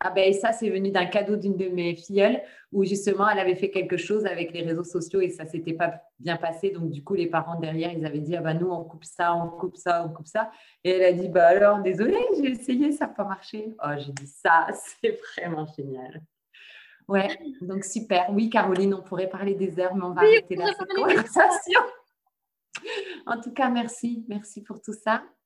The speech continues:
Speaker 2: Merci
Speaker 1: Et
Speaker 2: à toi,
Speaker 1: puis, euh,
Speaker 2: Sophie.
Speaker 1: Mm.
Speaker 2: La, on dit Mary Poppins de la manipulation. <laughs>
Speaker 1: Elle est sur les toits, j'adore. Ah,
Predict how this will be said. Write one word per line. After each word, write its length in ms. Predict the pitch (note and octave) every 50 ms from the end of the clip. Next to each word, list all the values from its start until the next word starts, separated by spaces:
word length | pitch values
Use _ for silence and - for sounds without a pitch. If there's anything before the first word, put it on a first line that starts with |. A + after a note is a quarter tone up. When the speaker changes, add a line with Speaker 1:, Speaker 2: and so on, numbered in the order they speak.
| _ -
Speaker 2:
Merci 320 | B3+ C#4 - F#4 F#4+ D#4+
Speaker 1:
Et 20 | -
Speaker 2:
à 60 | F#4+
toi, 160 | F#4+ F4 F4+
Speaker 1:
puis, 100 | G4 F#4
euh, 160 | E4+ - - E4+
Speaker 2:
Sophie. 400 | E4+ D4+ D4+ D4+ C#4+ B3+ - - _ _ _ _ _ _ _ _ _ _ _ _ _ _ _ _
Speaker 1:
Mm. 100 | F#3 F#3 F#3 E3
Speaker 2:
La, 120 | - A3+ A3+ - - - A#2+ D#3+ G3
on 40 | A#3+
dit 140 | A3 B3 - F3+ - -
Mary 300 | G3+ A3 A#3+ C4 C#4+ C4+
Poppins 400 | C4+ B3+ B3 B3 - C4+ B3 B3+ B3+ A3+ G#3+
de 80 | A3+
la 120 | A3 G#3+ G3+
manipulation. 1000 | G#3 G#3 G3+ G#3+ A3 G#3+ - A#3 A3 G#3 - - - - D4+ - A#3 A#3 A#3 A#3 - - -
<laughs> 60 | - - - F4 - - - - - - - _ _ _ - - _ - - - _ A4+ A#4+ B4 _ _ _ _ C#4 - - D4 C4 - - - - _ _ _ _ _ _ _ _ _ _ -
Speaker 1:
Elle 100 | D#4+ E4
est 60 | -
sur 240 | - - - A#3 B3
les 180 | D4+ D#4+ -
toits, 320 | - - - - - - - _ _
j'adore. 640 | - - - - - - - - - - - - _ _ _ - - - - - - - - - - - - F4 - _ _
Ah, 160 | F#4+ F#4+ F#4+